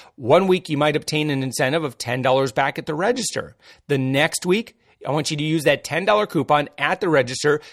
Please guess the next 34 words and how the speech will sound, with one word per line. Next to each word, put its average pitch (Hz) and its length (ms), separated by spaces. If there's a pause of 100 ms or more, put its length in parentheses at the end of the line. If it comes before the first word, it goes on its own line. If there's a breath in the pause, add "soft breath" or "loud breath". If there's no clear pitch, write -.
to 175 60
pay 147 220
for 156 240
another 170 560
incentive 135 580
offer. 113 480 (200 loud breath)
And 170 120
then 180 120
the 170 100
next 220 260
week, 185 320 (140)
uh, 151 420
use 175 520
the 196 100
one 214 200
that 190 40
you 180 140
obtained, 190 560
uh, 135 220
spending 202 420
the 185 80
ten 185 180
dollar 190 240
incentive, 190 400 (220 loud breath)
and 175 180
so 226 280
on. 110 200
So 143 240
each 202 260
week 214 220
you 170 100
just 156 240
keep 208 300
getting 156 440